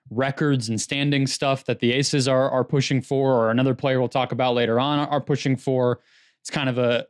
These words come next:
a, a stopping and standstill point to evaluate if that can actually all happen. But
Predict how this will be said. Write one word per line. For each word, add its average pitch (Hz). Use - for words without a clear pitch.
a, 123
a 131
stopping 143
and 123
standstill 143
point 151
to 135
evaluate 131
if 117
that 131
can 135
actually 127
all 113
happen. 147
But 127